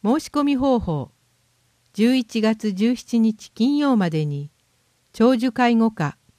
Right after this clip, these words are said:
エスダブリューシー推進係まで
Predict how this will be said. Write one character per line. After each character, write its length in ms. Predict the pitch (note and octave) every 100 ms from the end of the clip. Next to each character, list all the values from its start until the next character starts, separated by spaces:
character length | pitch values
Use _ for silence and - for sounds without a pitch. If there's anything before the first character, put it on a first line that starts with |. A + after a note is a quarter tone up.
| - - _ _ _ _
エ 80 | G3
ス 220 | G3 B3+
ダ 120 | B3
ブ 140 | B3+ A#3+
リ 80 | A#3+
ュ 20 |
ー 20 |
シ 420 | A3+ - A3 D3+ -
ー 20 |
推 240 | - A3 C4+
進 320 | - D4+ C#4+
係 340 | C#4+ B3 G3
ま 160 | F3 F#3
で 200 | E3+